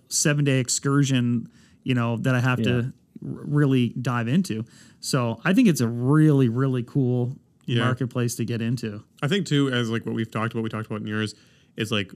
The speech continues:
Speaker 3: with everything changing in the economy, with, like, consumer debt being where it is, and the average person I think is gonna wanna spend a little less,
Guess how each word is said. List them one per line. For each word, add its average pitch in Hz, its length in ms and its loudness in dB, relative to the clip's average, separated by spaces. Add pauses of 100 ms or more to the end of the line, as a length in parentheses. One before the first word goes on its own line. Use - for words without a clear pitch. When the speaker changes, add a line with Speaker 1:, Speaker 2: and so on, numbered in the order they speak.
(120)
Speaker 3:
with 113 300 -2
everything 120 260 2
changing 113 300 -2
in 107 60 -4
the 104 80 -4
economy, 104 500 -6
with, 113 440 -6
like, 107 300 -10 (220)
consumer 110 400 -4
debt 107 180 -4
being 107 140 -4
where 104 80 -6
it 104 60 -4
is, 104 180 -4
and 110 260 -8 (260)
the 139 120 -2
average 120 260 0
person 120 240 -2
I 113 40 -4
think 107 120 -4
is - 60 -16
gonna 113 140 -8
wanna 104 160 -6
spend 110 200 -8
a - 20 -6
little 110 200 -6
less, 147 360 -8